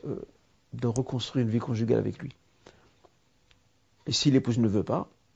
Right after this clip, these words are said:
et que lui veut faire marche arrière, l'épouse, à ce moment-là, peut, shar'an, islamiquement parlant, elle peut demander ce qu'on appelle al-khul', donc la séparation définitive,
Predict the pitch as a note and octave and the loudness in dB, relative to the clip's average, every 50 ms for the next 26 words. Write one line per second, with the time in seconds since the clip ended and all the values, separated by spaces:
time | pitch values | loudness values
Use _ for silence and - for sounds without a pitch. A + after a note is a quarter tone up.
0 | _ _ _ _ _ _ _ _ _ _ _ _ - - A#2+ - - A#2 A2 B2 | _ _ _ _ _ _ _ _ _ _ _ _ -2 -2 -2 0 2 2 4 4
1 | C#3 D3+ - - - A2 G#2+ A#2 A#2 G#2+ - A#2 G#2+ G2+ G#2 - - - F2+ - | 4 4 2 0 -2 -2 -2 0 0 0 0 0 0 0 0 0 -2 -4 -4 -2
2 | G#2+ A2+ C#3+ F#3 F3+ - - - - - - - - - - _ _ _ _ _ | 0 0 0 0 0 -4 -10 -20 -20 -20 -20 -20 -20 -20 -20 _ _ _ _ _
3 | _ - - G2+ G#2 G#2 - C3+ B2+ A2 G#2 - - F2 F2+ G#2 A#2+ A#2+ - - | _ -6 -2 -2 -2 0 0 -2 -2 -2 -2 -4 -4 -4 -4 -2 -4 -4 -2 0
4 | C3 B2 C3+ C3+ - - - - - A2+ F#2+ E2 F#2+ A#2+ D3+ - C3 - - A#2 | 2 4 4 2 0 -4 -4 -2 0 0 2 2 0 0 -2 -4 -8 -6 -6 -6
5 | - - - G#2+ - G2+ G2 G2 G#2+ B2 A#2+ A2 - B2+ A2+ A2+ G#2+ G2 G2 F#2+ | -6 -6 -6 -6 -6 -6 -4 -4 -4 -4 -2 -2 0 0 0 0 -2 -2 -2 -4
6 | A2 - - - G2 G2 - - A#2 E2+ - - G2 A2+ - - C3 C#3 C#3 - | -4 -6 -6 -6 -6 -6 -4 -6 -6 -6 -6 -8 -8 -6 -2 -2 0 0 -2 -4
7 | - - - - - _ _ - - A2+ G#2+ G2 G2 G#2 - - - F#2 F#2 G#2 | -8 -16 -20 -20 -20 _ _ -10 -8 -8 -6 -6 -6 -4 -2 -2 -2 0 -2 -4
8 | A2+ A#2 G#2 G2 F#2+ - C3+ C3 G2 - - - - - | -2 -4 -4 -4 -4 -6 -8 -8 -8 -10 -12 -16 -18 -20